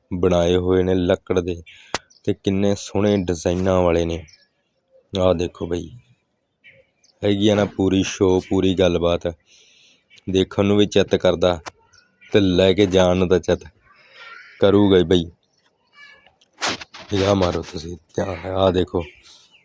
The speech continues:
ਆਹ ਤੋਪ ਬਣਾਈ ਹੋਈ ਆ, ਬੱਚਿਆਂ ਦੇ ਖੇਡ ਵੀ ਸਕਦੇ ਆ ਤੇ ਸ਼ੋਅ ਵਾਸਤੇ ਰੱਖ ਵੀ ਸਕਦੇ ਆ ਇਹਨਾਂ ਨੂੰ, ਠੀਕ ਹੈ ਨਾ।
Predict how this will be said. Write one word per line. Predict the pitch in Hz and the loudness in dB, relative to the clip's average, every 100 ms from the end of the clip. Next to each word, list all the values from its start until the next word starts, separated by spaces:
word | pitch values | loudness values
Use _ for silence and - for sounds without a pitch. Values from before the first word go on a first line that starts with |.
| - | -2
ਆਹ | 101 - | -2 0
ਤੋਪ | - 98 95 | 4 6 4
ਬਣਾਈ | 98 92 92 92 | 2 2 4 2
ਹੋਈ | 92 90 87 | 2 2 2
ਆ, | 82 76 - - | 0 -6 -14 -4
ਬੱਚਿਆਂ | 92 92 101 95 | -2 0 0 0
ਦੇ | 92 - - _ _ _ _ _ 1077 1077 - 1077 1077 1077 _ _ - - - - - - | 0 -4 -20 _ _ _ _ _ _ _ -20 _ _ _ _ _ -20 -20 -20 -20 -20 -2
ਖੇਡ | 113 117 117 | 2 4 4
ਵੀ | 117 | 2
ਸਕਦੇ | 107 95 87 92 | 2 0 2 2
ਆ | 90 85 87 | 0 -2 0
ਤੇ | 101 | 0
ਸ਼ੋਅ | - 104 98 95 | 2 2 4 6
ਵਾਸਤੇ | 95 87 - 95 | 4 2 2 4
ਰੱਖ | 90 - - | 2 0 -2
ਵੀ | 98 | -2
ਸਕਦੇ | - 90 87 87 | 0 -2 0 -2
ਆ | |
ਇਹਨਾਂ | 87 87 | 0 -2
ਨੂੰ, | 82 78 _ 698 719 784 762 762 740 _ _ _ _ _ _ | -6 -10 _ -20 -20 -20 -20 -20 -20 _ _ _ _ _ _
ਠੀਕ | - 87 | -10 -6
ਹੈ | |
ਨਾ। | 98 | -6